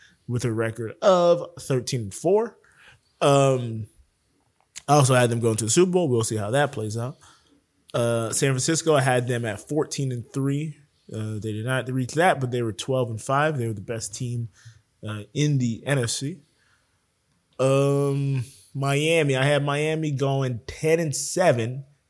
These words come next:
They went eleven and six. Didn't win the division. I had them not win the division. I had the Buffalo Bills win the division at thirteen and four. They didn't hit that, but they got eleven and six. Won the division still.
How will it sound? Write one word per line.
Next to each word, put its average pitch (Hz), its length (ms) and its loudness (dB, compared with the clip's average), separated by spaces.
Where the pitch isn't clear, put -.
They 113 100 -2
went 123 300 0
eleven 120 600 -2
and 110 160 -4
six. - 760 -4
Didn't 127 260 0
win 123 120 -2
the 120 60 -4
division. 110 540 -2
I 117 140 0
had 139 340 2
them 117 160 -2
not 147 260 0
win 113 240 -4
the 95 60 -10
division. 101 420 -8
I 110 80 -6
had 127 200 -2
the 123 60 -6
Buffalo 123 300 -4
Bills 160 420 2
win 117 160 -4
the 110 80 -6
division 104 420 -8
at 98 120 -12
thirteen 139 440 0
and 107 160 -6
four. 131 480 2
They 113 100 2
didn't 117 240 2
hit 113 160 -4
that, 120 320 2
but 113 100 -4
they 120 80 -2
got 110 120 -2
eleven 107 280 -4
and 101 80 -6
six. 117 240 -6
Won 120 160 0
the 107 60 -4
division 104 380 -4
still. - 400 -6